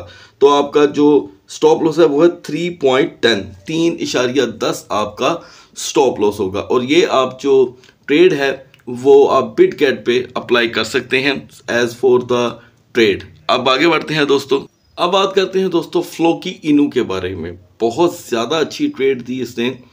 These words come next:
सभी व्यूअर्स के लिए। अभी ये दोबारा अपनी सपोर्ट पे आया है, लेकिन ये करंट सपोर्ट है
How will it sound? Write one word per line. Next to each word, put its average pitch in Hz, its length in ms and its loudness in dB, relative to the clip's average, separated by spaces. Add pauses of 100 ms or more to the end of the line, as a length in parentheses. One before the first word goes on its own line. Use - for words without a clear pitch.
(200)
सभी 143 320 -2
व्यूअर्स 127 360 -2
के 127 140 0
लिए। 123 340 0
अभी 117 180 -6
ये 127 140 0
दोबारा 120 480 -4
अपनी 113 280 -6
सपोर्ट 104 480 -6
पे 98 80 -4
आया 101 200 -4
है, 113 260 -4
लेकिन 113 440 -4
ये 147 120 0
करंट 113 320 -4
सपोर्ट 92 420 -8
है 95 160 -10